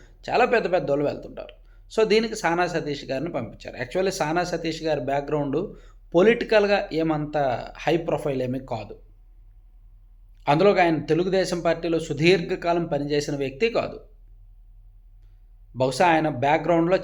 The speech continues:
చాలా కాంట్రవర్సీస్ ఉన్నాయి. Of course, రాజ్యసభకు ఈ మధ్య అటువంటి వాళ్ళ నేర చరిత్ర, అవినీతి కేసులు ఉన్నవాళ్ళు ఎక్కువగా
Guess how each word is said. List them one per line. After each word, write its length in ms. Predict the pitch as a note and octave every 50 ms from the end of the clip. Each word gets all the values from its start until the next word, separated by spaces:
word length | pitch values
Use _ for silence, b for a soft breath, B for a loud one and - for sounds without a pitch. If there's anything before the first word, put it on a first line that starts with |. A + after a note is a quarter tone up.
| -
చాలా 160 | D3 D3 D#3+
కాంట్రవర్సీస్ 680 | D#3 D#3 D#3 D3+ D3+ D3+ D#3+ D#3 D#3+ D#3 - D#3 C#3 -
ఉన్నాయి. 240 | - G#2+ G#2 - - - - - -
Of 220 | - - - E3
course, 320 | F#3 F3+ - - C3 C3 B2
రాజ్యసభకు 600 | B2+ C3 D3 D3 D3 C#3 E3 D#3+ D3+ D3 E3+ D#3+
ఈ 100 | D3+ D3+
మధ్య 280 | D3 D3 C#3 C3+ E3 D#3
అటువంటి 380 | C#3 - D3+ D#3 D3+ D3+ D#3
వాళ్ళ 160 | D3+ D3 D3
నేర 420 | D3 C#3 C3+ C3 C#3 D3 C#3 - D3
చరిత్ర, 280 | C#3+ C#3+ C#3+ - C#3+
అవినీతి 460 | D3 C#3+ C3+ C3 C#3+ D3+ D3 D3 D3 -
కేసులు 360 | - D#3 D3 B2+ D3 C#3+ D3
ఉన్నవాళ్ళు 480 | C#3+ C3+ C3 C#3 D3 D3+ D3+ D#3 E3+
ఎక్కువగా 520 | E3+ D3+ E3 D#3 D#3 D3+ E3 F#3 G#3 G3+